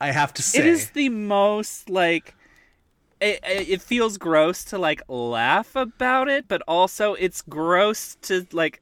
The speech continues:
Speaker 2: it, it's not Goldie Hawn's fault, maybe, but, like,
Speaker 1: <laughs> Right.
Speaker 2: why did you say it that way?
Speaker 1: Well, also, it's, it
Speaker 2: W-,
Speaker 1: really
Speaker 2: know where you are and what you're <laughs> talking
Speaker 1: it draws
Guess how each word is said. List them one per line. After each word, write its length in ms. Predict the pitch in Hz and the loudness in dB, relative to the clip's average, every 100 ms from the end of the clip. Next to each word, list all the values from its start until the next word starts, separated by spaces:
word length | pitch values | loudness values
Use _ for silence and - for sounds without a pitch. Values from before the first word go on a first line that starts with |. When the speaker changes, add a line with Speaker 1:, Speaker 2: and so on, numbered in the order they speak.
| - | -8
Speaker 2:
it, 180 | 175 - | -8 -4
it's 180 | 190 - | -6 0
not 340 | 269 233 170 | 0 0 -4
Goldie 300 | 156 175 175 | -6 -4 -2
Hawn's 320 | 165 175 147 - | -4 -6 -8 -12
fault, 640 | _ _ 175 165 208 - | _ _ -2 0 -2 -4
maybe, 560 | 202 208 208 240 240 233 - | -6 -4 -4 -6 -6 -8 -6
but, 260 | 160 151 - | -4 -4 -4
like, 260 | 143 214 180 | -2 0 -2
Speaker 1:
<laughs> 120 | - | -2
Right. 120 | 180 | -2
Speaker 2:
why 420 | 143 147 165 160 | 0 2 4 2
did 240 | 151 143 143 | 0 -6 -8
you 100 | 131 | -6
say 280 | - 127 | -2 0
it 120 | 113 - | -2 -4
that 220 | 101 73 | -10 -10
way? 300 | 92 80 - _ - | -12 -14 -16 _ 2
Speaker 1:
Well, 320 | 220 214 226 - - | 4 4 2 -4 0
also, 480 | 240 - 202 175 185 | 2 4 4 4 4
it's, 280 | 196 - | 0 -2
it 160 | - 226 | 0 0
Speaker 2:
W-, 260 | - - 233 | -2 -6 -2
Speaker 1:
really 180 | 254 175 | 2 6
Speaker 2:
know 240 | 185 196 | 6 6
where 200 | 185 180 | 6 4
you 220 | 170 156 | 2 -2
are 440 | 120 120 110 104 110 | -4 -4 -2 -4 -6
and 200 | 110 110 | -10 -12
what 160 | 107 | -12
you're 80 | 131 | -12
<laughs> 200 | - - | -16 -12
talking 300 | - - - | -14 -8 0
Speaker 1:
it 140 | 202 | 0
draws 120 | - | 2